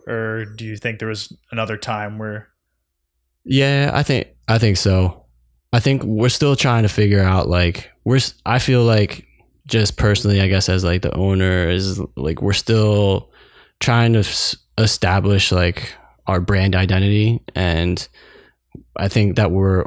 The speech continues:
Speaker 2: we're on the right path and we're starting to, we're getting better each time. If you look at this, like, where I started and then, like, where we are now, just, like, from a product standpoint, from a marketing standpoint,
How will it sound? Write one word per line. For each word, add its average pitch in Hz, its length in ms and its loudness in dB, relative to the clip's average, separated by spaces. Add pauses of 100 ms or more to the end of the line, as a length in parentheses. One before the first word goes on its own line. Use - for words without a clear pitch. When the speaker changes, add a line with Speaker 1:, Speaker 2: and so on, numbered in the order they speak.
Speaker 2:
we're 98 160 2
on 101 120 4
the 95 100 2
right 90 220 2
path 95 360 -2
and 90 140 -2
we're 85 80 0
starting 85 500 -2
to, 87 520 -2 (320)
we're 101 180 0
getting 92 340 0
better 85 260 -2
each 80 280 -2
time. 78 340 -2
If 101 80 -4
you 92 60 -2
look 98 160 0
at 90 80 -4
this, 85 240 -2
like, 78 180 -4 (120)
where 85 540 -2
I 92 120 0
started 90 560 0
and 71 100 -2
then, 80 160 -2
like, 69 160 -4
where 69 380 -2
we 71 140 -2
are 62 200 -4
now, 69 400 -4
just, 69 240 -6
like, - 380 -6
from 80 280 -4
a 65 60 -4
product 98 420 -2
standpoint, 90 560 -2
from 76 440 -4 (640)
a 62 440 -2
marketing 95 520 0
standpoint, 85 840 -2